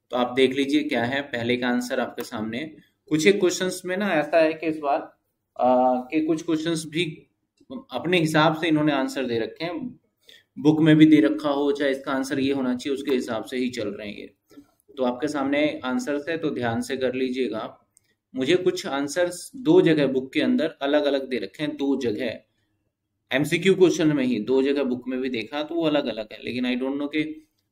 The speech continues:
भाई क्या है नहीं है उसके हिसाब से। तो आप देखते जाइएगा, आराम से check कर लीजिएगा। कुछ questions का answer अभी भी still मुझे डाउट में रहा, मैं बता दूंगा, जिसको check करना हो, दो attempt हो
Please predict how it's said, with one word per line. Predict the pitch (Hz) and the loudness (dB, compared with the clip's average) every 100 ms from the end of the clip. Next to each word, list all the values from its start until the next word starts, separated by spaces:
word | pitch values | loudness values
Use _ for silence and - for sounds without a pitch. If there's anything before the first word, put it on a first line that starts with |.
| _ | _
भाई | 127 123 | -2 -2
क्या | 127 127 | 0 -2
है | 139 131 | -2 -2
नहीं | 123 117 | -2 -2
है | 143 | -4
उसके | - 123 - | -8 -12 -8
हिसाब | 120 113 104 | -6 -6 -10
से। | - 156 156 _ _ _ _ _ | -12 -12 -14 _ _ _ _ _
तो | 127 | -6
आप | 127 - | -6 -4
देखते | 123 123 156 | -4 -2 0
जाइएगा, | 147 147 151 156 | 2 2 0 0
आराम | 139 120 120 | 0 -2 -2
से | 123 | -6
check | 127 127 - | -8 -8 -8
कर | 123 | -8
लीजिएगा। | 120 127 | -6 -6
कुछ | 131 156 156 | -4 -2 0
questions | 156 156 160 156 | 0 0 -2 -2
का | 147 | -4
answer | 139 156 147 | -6 -4 -4
अभी | 131 143 | -2 -2
भी | 151 | -2
still | - 156 151 160 - | -2 0 2 2 -2
मुझे | 127 131 131 - - - | -4 -2 -2 -4 -10 -8
डाउट | 113 113 131 | -6 -6 -6
में | 131 | -4
रहा, | 127 135 - _ _ _ _ _ | -4 -6 -12 _ _ _ _ _
मैं | 127 127 | -2 -2
बता | 123 120 | 0 0
दूंगा, | 123 143 156 | 0 0 0
जिसको | 156 127 - 135 123 - | 0 -2 -4 -4 -4 -6
check | 117 - | -8 -4
करना | 127 135 | -4 -2
हो, | 147 143 | -4 -2
दो | - 120 | 0 0
attempt | 120 127 123 151 | 0 0 -2 -2
हो | 147 151 | -6 -6